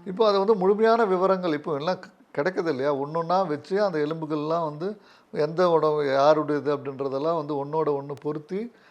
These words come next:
அவங்க வந்து இன்னும் இதுல வந்து பார்த்து தான் வந்து செய்வாங்க. கடைசியான ஒரு ரிப்போர்ட் வந்து அவங்க சப்மிட் பண்ணும்போது தான்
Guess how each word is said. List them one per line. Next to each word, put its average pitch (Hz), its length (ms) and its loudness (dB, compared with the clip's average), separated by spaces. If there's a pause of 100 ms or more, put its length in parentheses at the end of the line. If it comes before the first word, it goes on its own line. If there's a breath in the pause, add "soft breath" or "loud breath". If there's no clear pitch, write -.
(100)
அவங்க 165 220 2
வந்து 165 200 2
இன்னும் 185 420 -4
இதுல 156 160 0
வந்து 147 540 -2 (680)
பார்த்து 170 300 2
தான் 185 180 -2
வந்து 165 420 -4
செய்வாங்க. 123 560 -6 (680 soft breath)
கடைசியான 220 640 2
ஒரு 160 200 2
ரிப்போர்ட் 185 280 2
வந்து 165 260 -4
அவங்க 156 180 -2 (120)
சப்மிட் 151 260 -10
பண்ணும்போது 139 440 -6
தான் 233 240 -4